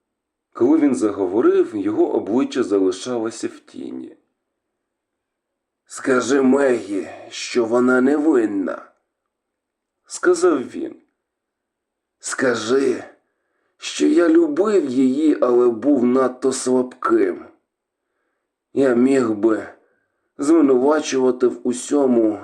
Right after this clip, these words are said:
цьому азартні ігри. Я міг би звинувачувати багато чого.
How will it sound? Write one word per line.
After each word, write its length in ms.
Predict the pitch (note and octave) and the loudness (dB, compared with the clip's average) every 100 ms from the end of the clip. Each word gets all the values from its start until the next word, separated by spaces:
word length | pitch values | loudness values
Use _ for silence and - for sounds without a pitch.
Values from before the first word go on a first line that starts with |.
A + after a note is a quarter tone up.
| - | -14
цьому 540 | - B2+ B2 A#2 A2+ | -6 0 0 2 0
азартні 680 | G#2 A2+ G#2 A#2 G#2+ A2 A#2+ | 0 0 0 0 0 0 0
ігри. 840 | A2+ D#3 E3 A2 F2+ F#2 C#2+ - _ _ _ _ _ _ _ _ | 0 0 2 2 -2 -6 -6 -10 _ _ _ _ _ _ _ _
Я 180 | - C3+ | -2 2
міг 280 | B2 B2 A2 | 4 4 2
би 160 | G2 A2 | 2 2
звинувачувати 1120 | G#2+ A2 A2 A2 A#2 A2 - G#2+ G2+ G2+ G#2+ | 2 2 4 4 2 2 0 0 0 0 -2
багато 600 | G2 A2 B2+ E3 A#2+ G#2+ | 0 -2 2 0 0 -2
чого. 640 | - G2+ G2 - E2+ - | -4 -6 -6 -4 -4 -4